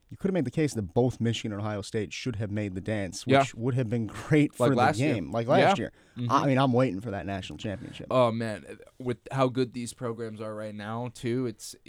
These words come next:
Speaker 2: I, I would love, would love to see that. But I don't think Georgia's there yet for this Bama, for this kind of Bama treatment yet. Um, personally, it's, it's tough, man.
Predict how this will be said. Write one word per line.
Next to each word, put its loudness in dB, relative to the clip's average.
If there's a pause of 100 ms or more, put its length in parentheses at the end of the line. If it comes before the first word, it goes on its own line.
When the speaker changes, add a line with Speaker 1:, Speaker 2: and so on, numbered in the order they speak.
Speaker 2:
I, -2
I -4
would -6
love, -6 (300)
would -10
love -4
to -6
see -4
that. -8
But 0
I 6
don't 6
think -2
Georgia's 0
there 0
yet -6
for -10
this -10
Bama, -10
for -6
this -6
kind -4
of -12
Bama -8
treatment -10
yet. -8 (560)
Um, -4 (100)
personally, -2 (460)
it's, -6
it's -4
tough, -2
man. -12